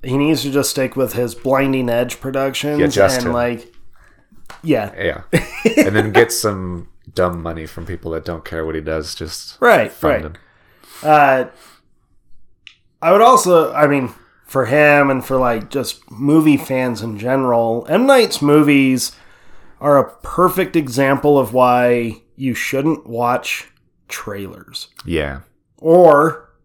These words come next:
Speaker 1: when Hollywood makes trailers, they should really only make teasers.
Speaker 2: Only teasers. Only ever
Speaker 1: Yeah,
Speaker 2: teasers.
Speaker 1: don't show anything.
Speaker 2: Yeah.
Speaker 1: Don't just, you tease it
Speaker 2: Mm-hmm.
Speaker 1: and you leave it.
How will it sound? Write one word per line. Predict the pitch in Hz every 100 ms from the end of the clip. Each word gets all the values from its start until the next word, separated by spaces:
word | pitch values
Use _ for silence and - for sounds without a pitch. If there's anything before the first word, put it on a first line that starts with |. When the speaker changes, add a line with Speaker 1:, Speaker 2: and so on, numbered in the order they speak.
| _ _ _ _ -
Speaker 1:
when | 131 135 139 135 120
Hollywood | 156 147 139
makes | 131 156 147
trailers, | - 139 131 127 113
they | 127
should | - 131 120
really | 123 143 147 143
only | 143 135 127
make | 120 113 - _ -
teasers. | 139 131 98 87 - -
Speaker 2:
Only | 120 131 113
teasers. | - 87 69 - - - - _ _ _ -
Only | 110 131 120
ever | -
Speaker 1:
Yeah, | 98
Speaker 2:
teasers. | -
Speaker 1:
don't | 156 196 190 -
show | - 185 190 190
anything. | 190 190 190 185 180 180 170
Speaker 2:
Yeah. | -
Speaker 1:
Don't | 156 185 185 _ _ _ -
just, | 170 165 - - _ _ _ _ _ _ -
you | 113 -
tease | - 175 214 202
it | 220 226 -
Speaker 2:
Mm-hmm. | 104 87 80 87 _ _ _
Speaker 1:
and | 135 123
you | 123
leave | 123 175 185 117
it. | 95